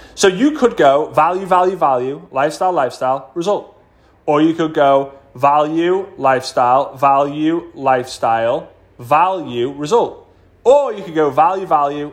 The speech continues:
lifestyle, lifestyle, result, value, right? You, you've got three, two, one to play with. Three, two, one, let's go, right? Three, two, one, let's go. Guys, go and do it. It's super simple. It's not rocket science.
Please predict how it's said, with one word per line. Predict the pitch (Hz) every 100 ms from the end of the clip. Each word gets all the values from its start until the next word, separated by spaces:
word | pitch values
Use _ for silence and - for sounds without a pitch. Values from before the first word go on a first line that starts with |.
| -
lifestyle, | 135 175 175 180
lifestyle, | 170 139 131 139 131
result, | 131 135 185 175 165 - _ _
value, | - 170 180 139 - _ _ _ _
right? | 123 175 214 160
You, |
you've | 165 151
got | 170 156 -
three, | - 156
two, | 170 214 220
one | 285 277
to | 170
play | 196 247
with. | 277 139 - -
Three, | 156 214
two, | - 220 226
one, | 220 214 220
let's | 196 208 -
go, | 170 104 - _ _ _ _ _ _ _
right? | 139 226 -
Three, | _ - 170 214
two, | - 208 202
one, | 190 190
let's | 180 180 -
go. | 123 - _ _ _ _ _ _ _ _
Guys, | 151 151 170 170 - _ _ _
go | 151 170
and | 165
do | 160
it. | 120 - - _ _ -
It's | 147 -
super | - - 190 185 175
simple. | - 165 165 117 - _ _ -
It's | 160 -
not | 156 180 185 165
rocket | 175 170 180
science. | - 165 131 101 -